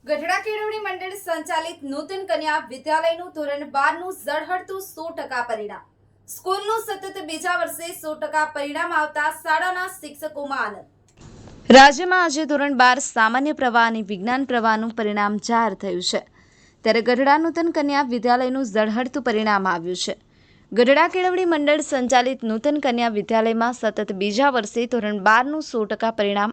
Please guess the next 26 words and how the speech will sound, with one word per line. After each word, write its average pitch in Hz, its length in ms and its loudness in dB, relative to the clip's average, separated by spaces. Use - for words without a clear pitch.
આવ્યું 185 300 0
છે. - 240 -4
ધોરણ 294 280 8
બારની 349 260 4
પરીક્ષામાં 285 600 0
એકસો 254 280 -8
ચાર 247 340 4
વિદ્યાર્થીનીઓએ 233 840 -2
પરીક્ષા 226 460 -2
આપી 226 280 2
હતી 277 200 -4
અને 240 160 -4
તમામ 233 420 0
વિદ્યાર્થીની 220 560 -2
પાસ 196 260 4
થયા 185 180 -2
છે. - 260 -6
નૂતન 330 400 4
કન્યા 339 260 2
વિદ્યાલયમાં 277 760 2
ધોરણ 233 240 -2
બારમાં 233 480 2
સ્કૂલમાં 285 500 -2
પ્રથમ 247 360 -2
જયદેવીબેન 247 640 0
ધાંધલ, 233 460 0